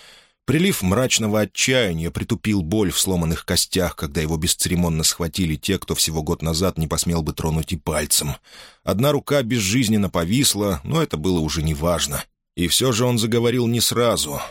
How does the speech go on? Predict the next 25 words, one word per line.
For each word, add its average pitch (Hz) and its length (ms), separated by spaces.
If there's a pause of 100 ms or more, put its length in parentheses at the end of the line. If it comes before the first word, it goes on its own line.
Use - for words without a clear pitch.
(400)
Не 92 140
потянуть 95 520
ли 131 120
время, 90 640
а 85 120
вдруг 120 280
его 113 180
людям 113 360
удастся 113 500
пробиться 82 760
и 80 100
повернуть 101 480
ситуацию 85 600
в - 60
свою 82 260
пользу? 78 560 (560)
Он 101 160
поднял 135 360
голову. 71 580 (320)
Легионеры 85 600
Суллы 110 600
разбегались 95 640
по 80 120
ближайшим 85 600
улицам 76 540